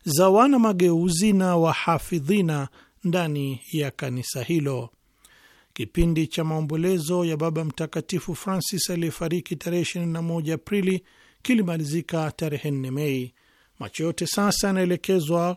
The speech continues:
kwa chuo cha makardinali kitakachokusanyika katika kanisa la Sistine kesho Mei saba kumchagua papa ajaye.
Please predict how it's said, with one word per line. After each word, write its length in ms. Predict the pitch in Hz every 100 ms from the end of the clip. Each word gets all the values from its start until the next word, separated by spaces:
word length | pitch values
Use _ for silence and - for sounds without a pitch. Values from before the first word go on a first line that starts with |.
| _
kwa 200 | - 117
chuo 420 | - 208 208 196
cha 180 | 175 180
makardinali 840 | 170 160 175 160 175 185 180 170 160
kitakachokusanyika 1400 | 170 160 156 180 151 165 - 156 170 185 233 185 165 - _ _ _ _ -
katika 500 | 123 107 190 - 160
kanisa 500 | - 170 185 - 170
la 220 | 170 160
Sistine 560 | - 202 - 185 180 165
kesho 360 | 185 - 175
Mei 180 | 165 156
saba 340 | - 160 147
kumchagua 640 | 147 151 139 147 139 139 135
papa 380 | - 139 151
ajaye. 460 | 147 147 196 175